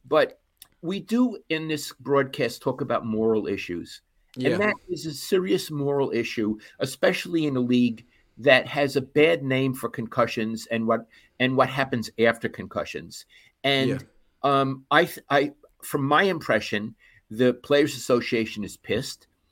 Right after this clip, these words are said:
Speaker 1: And I saw a statement from the Players Association did not blame the doctor, that they wanted to, to investigate further. That's what I got from the Players Association.
Speaker 2: Yeah.
Speaker 1: That
Speaker 2: And I
Speaker 1: they
Speaker 2: think
Speaker 1: would be as skeptical as I am.
Speaker 2: Yeah.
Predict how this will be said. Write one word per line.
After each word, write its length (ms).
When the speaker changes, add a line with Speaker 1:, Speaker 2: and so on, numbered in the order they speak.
Speaker 1:
And 480
I 140
saw 300
a 60
statement 480
from 120
the 60
Players 340
Association 640
did 180
not 400
blame 280
the 80
doctor, 460
that 180
they 80
wanted 440
to, 160
to 300
investigate 640
further. 400
That's 260
what 100
I 100
got 200
from 120
the 60
Players 360
Association. 560
Speaker 2:
Yeah. 180
Speaker 1:
That 140
Speaker 2:
And 80
I 60
Speaker 1:
they 60
Speaker 2:
think 120
Speaker 1:
would 160
be 260
as 160
skeptical 580
as 120
I 140
am. 240
Speaker 2:
Yeah. 220